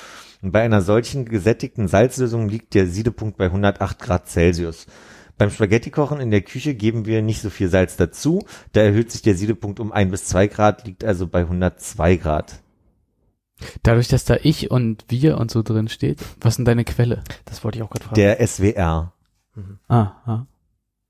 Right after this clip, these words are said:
Speaker 2: Bekannt für?
Speaker 1: Das ist, äh, von deinen Rundfunkgebühren bezahlt.
Speaker 2: Ah.
Speaker 1: Ne? Das heißt im Klartext, es geht der Text ja noch viel weiter,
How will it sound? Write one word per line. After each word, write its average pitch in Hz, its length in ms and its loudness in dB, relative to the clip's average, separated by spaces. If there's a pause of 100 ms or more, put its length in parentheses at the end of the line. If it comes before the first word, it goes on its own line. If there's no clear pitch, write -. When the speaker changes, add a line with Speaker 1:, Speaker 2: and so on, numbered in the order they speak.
(840)
Speaker 2:
Bekannt 123 380 4
für? 131 200 4 (1160)
Speaker 1:
Das 110 340 -10
ist, 113 200 -14
äh, 110 380 2 (340)
von 104 200 0
deinen 98 200 4
Rundfunkgebühren 113 800 -2
bezahlt. 139 540 0
Speaker 2:
Ah. 180 360 0 (220)
Speaker 1:
Ne? 104 300 0 (1900)
Das 135 140 2
heißt 185 160 2
im 160 100 -6
Klartext, - 400 0
es 98 120 -10
geht 113 120 0
der 101 60 0
Text 95 200 -2
ja 92 100 0
noch 80 80 -4
viel 131 180 0
weiter, 85 200 0